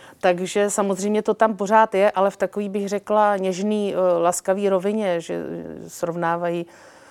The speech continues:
eh, s maminkou, ale i s tatínkem, protože tatínek byl vynikající herec. A, eh, myslím si, že i podobou jsem tak jako namíchaná hezky jako po, po obou. Mám z každého něco, takže, eh, do-,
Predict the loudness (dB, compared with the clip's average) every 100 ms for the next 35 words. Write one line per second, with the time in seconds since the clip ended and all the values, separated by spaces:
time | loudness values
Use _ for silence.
0 | -20 -20 -12 -8 -6 -8 -10 -12 -12 -8
1 | -8 -6 -8 -2 2 4 2 2 -2 -4
2 | -4 -4 0 2 2 -2 -8 -6 -6 -6
3 | -6 -4 -2 -2 -2 -6 -4 0 0 0
4 | -2 2 4 4 2 -16 -18 -20 -20 -20
5 | -20 -16 -6 -2 -2 -4 -6 -6 -6 -8
6 | -8 -6 -8 -8 -8 -4 -4 -2 0 2
7 | 2 2 0 0 0 0 0 0 -2 -2
8 | -4 0 0 0 0 -2 -2 -2 -2 -2
9 | -6 -2 -2 -2 -4 -6 -4 0 2 2
10 | -2 -14 -20 -20 -10 -2 -2 0 0 0
11 | -2 0 0 -2 -2 0 -2 0 0 0
12 | -2 -4 -4 -2